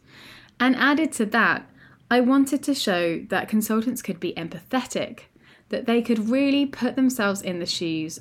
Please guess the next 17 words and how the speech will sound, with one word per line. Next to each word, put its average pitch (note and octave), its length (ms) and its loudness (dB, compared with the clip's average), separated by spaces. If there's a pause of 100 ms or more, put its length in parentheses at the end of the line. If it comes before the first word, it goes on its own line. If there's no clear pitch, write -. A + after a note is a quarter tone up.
of F3 300 -4
those G#3+ 260 2
people D#3+ 560 -4 (120)
who E3 480 -4
would E3+ 300 -4
ultimately G#3 560 0
be E3 140 -4
benefiting E3+ 680 -6
from F#3 220 -4
the F#3 80 -4
services E3 500 -6
that D#3 140 -6
we D#3+ 100 -8
were F3 100 -10
trying C#4 300 2
to G#3+ 100 0
improve, D#3+ 500 -6